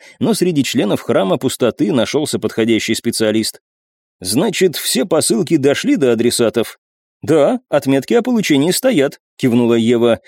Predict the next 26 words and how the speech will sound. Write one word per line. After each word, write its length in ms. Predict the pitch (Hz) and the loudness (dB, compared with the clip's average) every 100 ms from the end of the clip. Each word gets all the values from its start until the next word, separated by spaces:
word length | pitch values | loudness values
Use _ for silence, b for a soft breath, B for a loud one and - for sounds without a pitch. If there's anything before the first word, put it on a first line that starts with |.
| B | B
"Многие 440 | - 208 247 170 170 | 0 2 2 2 2
выразили 420 | 156 170 117 143 | 4 2 2 2
благодарность, 840 | 123 135 131 147 226 220 202 - - | 2 2 2 2 0 0 -2 -4 -2
некоторые 520 | 147 202 - 156 135 | 0 0 0 2 4
даже 280 | 120 170 202 | 2 0 -2
в 80 | - | 0
письменном 460 | 127 - 127 214 | -2 0 0 0
виде. 400 | 170 131 113 165 _ _ - | 0 0 0 -4 _ _ -2
Если 280 | 147 - | -2 0
хочешь, 400 | 131 - - 208 | -2 -2 -4 -2
я 120 | 127 117 | -2 -2
попрошу 360 | 113 107 123 | -2 -2 -2
принести 460 | 117 131 185 - 131 | 0 0 0 -2 -2
письма". 400 | 127 147 185 190 _ _ _ _ - | -2 -4 -4 -6 _ _ _ _ -6
"Не 160 | 240 | -2
нужно", 560 | 165 127 107 117 110 - - | 0 2 0 0 0 -2 -8
отказался 600 | 107 - 113 113 104 113 | -6 -2 0 0 0 0
я. 260 | 113 110 - _ - | 2 0 -4 _ -10
"Что 180 | - | -6
говорят 400 | 220 131 113 107 | 0 2 2 2
ученые?" 520 | 120 - 135 180 185 175 _ _ _ | -2 0 0 0 -4 -6 _ _ _
"Тоже 400 | 160 262 220 233 | 0 0 0 -2
в 60 | 175 | 0
восторге", 760 | 151 185 - 123 113 110 117 - - | 0 0 0 0 0 2 0 0 -6
ответила 460 | 117 110 110 113 | -4 -2 0 2
Ева. 420 | 117 113 113 110 | 2 2 2 0